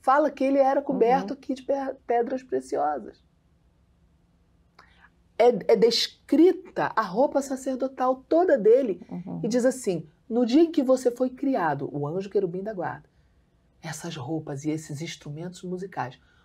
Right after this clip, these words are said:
Speaker 1: foram preparados." Ele foi o primeiro sacerdote do céu, o primeiro músico do céu.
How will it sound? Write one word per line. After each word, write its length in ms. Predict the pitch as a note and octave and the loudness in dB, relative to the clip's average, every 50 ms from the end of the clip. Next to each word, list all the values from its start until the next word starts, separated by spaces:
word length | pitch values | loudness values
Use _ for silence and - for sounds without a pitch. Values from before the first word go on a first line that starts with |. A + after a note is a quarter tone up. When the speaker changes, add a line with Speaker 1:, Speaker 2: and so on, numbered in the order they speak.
| _ _ _ | _ _ _
Speaker 1:
foram 340 | _ - - C#3+ C#3 D3 D3 | _ -8 -6 -6 -6 -6 -6
preparados." 800 | C#3+ D3+ D3 D3+ E3 D#3+ D#3 C3+ B2 B2+ B2+ C3 - - - _ _ _ _ _ _ | -4 -6 -6 -4 -6 -8 -6 -6 -8 -8 -8 -10 -14 -18 -20 _ _ _ _ _ _
Ele 100 | - C#3+ | -12 -12
foi 160 | C#3 - E3 D3 | -6 -4 -4 -4
o 40 | |
primeiro 640 | D#3 F3+ A3+ C4+ C4 A#3+ A#3+ C4 D4+ D4 B3+ G3+ D#3+ - | -4 -4 -6 -4 -2 -2 -2 -2 -2 -2 -4 -6 -8 -8
sacerdote 680 | - - - C#3 C#3 - C#3 C#3+ C#3 C3+ C3+ C#3 - B2+ | -12 -14 -14 -14 -12 -10 -10 -8 -8 -8 -8 -8 -12 -12
do 100 | C3+ C#3+ | -12 -12
céu, 340 | - - - C3 C3+ D3 - - - - - - _ - | -12 -12 -10 -10 -10 -10 -12 -16 -20 -20 -20 -20 _ -6
o 140 | - G3 | -4 -4
primeiro 920 | C3+ - G#3+ A#3+ B3+ B3+ B3+ C4+ D4+ D#4+ E4 E4+ E4 C4 G3+ F3 F3 - - _ _ _ | -4 -2 -2 0 2 4 6 6 6 6 6 6 6 6 4 4 2 -2 -8 _ _ _
músico 460 | E3 D#3 D#3 D#3 D3+ C#3+ C#3+ - D#3+ | -6 -4 -2 -2 -4 -6 -6 -8 -8
do 100 | D3+ D3 | -8 -8
céu. 400 | C#3 - - C#3+ C3+ C3+ E3 E3+ | -8 -8 -8 -6 -6 -6 -8 -10